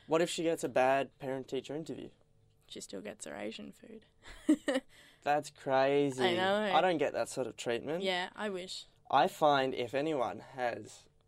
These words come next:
Speaker 1: parent-teacher interviews coming up, and you know, you can tell what, what your best subjects are and what your worst
Speaker 2: Mm-hmm.
Speaker 1: subjects are. So you always know going into the classroom whether or not it's gonna be good or bad.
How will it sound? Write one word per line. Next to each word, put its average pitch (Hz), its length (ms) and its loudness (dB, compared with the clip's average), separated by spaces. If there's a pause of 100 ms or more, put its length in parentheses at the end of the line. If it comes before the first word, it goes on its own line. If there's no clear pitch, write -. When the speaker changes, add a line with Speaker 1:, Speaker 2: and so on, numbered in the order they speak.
(480)
Speaker 1:
parent-teacher 120 520 -10
interviews 113 340 -10
coming 117 300 -10
up, 131 160 -10 (640)
and 120 420 4 (180)
you 135 180 0
know, 143 260 6
you 139 240 -2
can 220 160 -2
tell 123 400 0
what, 120 220 -2
what 117 160 -4
your 113 100 -4
best 113 240 -6
subjects - 480 -10
are 120 180 0
and 120 120 -6
what 117 100 -8
your - 100 -12
worst 104 260 -6
Speaker 2:
Mm-hmm. 117 80 -8
Speaker 1:
subjects 113 360 -14
are. - 220 -12 (580)
So - 200 -4
you 127 320 -2
always 143 440 2
know 123 480 2
going 117 320 -2
into 110 240 -14
the 110 60 -10
classroom 117 500 -6
whether 110 220 -8
or 117 60 -8
not 113 180 -6
it's 113 80 -12
gonna 117 140 -8
be 113 120 -10
good 120 320 -2
or 120 140 -6
bad. - 400 -10